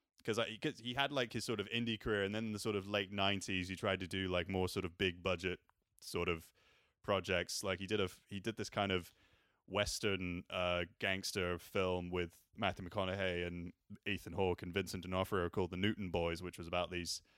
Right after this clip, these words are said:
uh, bank robbers in the early, I think in the early part of the nineteen hundreds, which wasn't a huge success. And then after that, he went back into sort of indie films and doing experimental stuff like Waking Life, which is, like, this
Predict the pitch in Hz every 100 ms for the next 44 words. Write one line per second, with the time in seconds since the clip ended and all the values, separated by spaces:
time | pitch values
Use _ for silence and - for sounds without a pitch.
0 | _ _ _ - 87 85 98 101 98 87
1 | 82 82 82 85 85 87 85 85 85 _
2 | _ _ _ - - - - 110 90 87
3 | 82 85 82 80 87 - 87 85 85 87
4 | 85 95 87 82 - - _ _ _ -
5 | 92 110 101 90 85 85 85 - 92 -
6 | 92 92 90 - 85 82 87 87 82 85
7 | - 85 87 85 85 85 - _ 101 92
8 | 90 92 87 85 85 85 - _ 95 87
9 | 85 - - 87 85 - 87 - 87 -
10 | 87 87 92 - 90 87 85 85 - -
11 | 87 90 85 87 - -